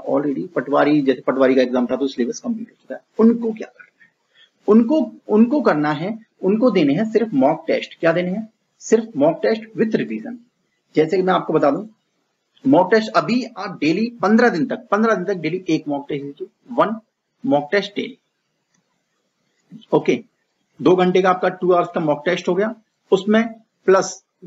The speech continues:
one आवर आपको, अ, analysis करना है। क्या? वन आवर proper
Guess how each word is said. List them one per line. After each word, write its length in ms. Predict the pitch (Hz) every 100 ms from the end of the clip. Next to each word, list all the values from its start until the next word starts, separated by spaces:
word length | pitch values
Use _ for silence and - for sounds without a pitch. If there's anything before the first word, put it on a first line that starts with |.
| 113
one 160 | 180 196
आवर 240 | 180 185 - -
आपको, 380 | 151 151 196 202 214 _ _ _ _ _ _
अ, 60 | 147 131 127 - -
analysis 460 | 160 139 120 - -
करना 240 | - -
है। 60 | -
क्या? 160 | 170
वन 220 | 175 143 143
आवर 140 | 147
proper 360 | - 127 -